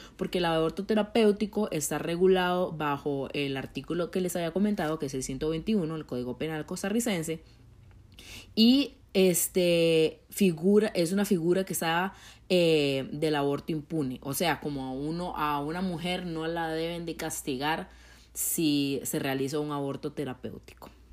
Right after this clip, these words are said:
¿ok? Este, generalmente se le conoce por aborto terapéutico y no por aborto impune. Entonces nada más es como lo mismo.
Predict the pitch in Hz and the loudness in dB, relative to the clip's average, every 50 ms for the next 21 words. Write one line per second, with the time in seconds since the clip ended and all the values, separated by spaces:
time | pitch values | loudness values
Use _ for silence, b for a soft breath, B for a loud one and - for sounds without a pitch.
0 | - - - - - 214 226 233 233 - B B B B B B B B B B | -16 -16 -4 0 2 2 2 2 0 -4 B B B B B B B B B B
1 | B B - - 185 190 185 185 180 180 175 175 170 170 165 160 151 - - - | B B -2 2 4 6 6 6 6 6 4 4 4 4 2 2 2 0 -2 -2
2 | - 180 165 156 156 151 151 147 147 147 143 143 143 139 139 139 135 131 127 127 | 0 2 4 4 4 4 4 2 2 2 2 2 0 0 -2 -2 -4 -4 -6 -8
3 | - - - - _ - _ _ - - - 196 190 180 175 175 180 185 196 196 | -10 -14 -18 -20 _ -20 _ _ -6 0 2 4 4 4 4 2 2 2 2 2
4 | 208 196 220 214 196 196 185 165 160 160 156 - 185 175 180 170 151 143 143 143 | 2 2 2 2 2 2 0 0 0 0 -2 -2 -2 -2 -2 -2 0 0 0 -2
5 | 151 165 - 170 156 - 156 165 160 - 180 - - - - 147 139 131 - 160 | -4 -4 -4 -4 -2 -2 -2 -2 -2 -4 -4 -4 -4 -4 -4 -4 -4 -4 -4 -4
6 | 151 139 131 127 - - 156 165 185 285 269 208 147 123 - - - 143 160 180 | -4 -4 -4 -6 -6 -6 -6 -4 -2 0 0 0 -2 -4 -8 -10 -8 -8 -6 -4
7 | 185 185 185 180 185 185 185 180 165 - 185 170 147 143 139 135 131 131 151 151 | -4 -2 -2 -2 -2 -2 -4 -4 -6 -6 -6 -6 -4 -4 -4 -4 -4 -2 -2 -2
8 | 131 - 123 123 120 | -4 -4 -6 -8 -10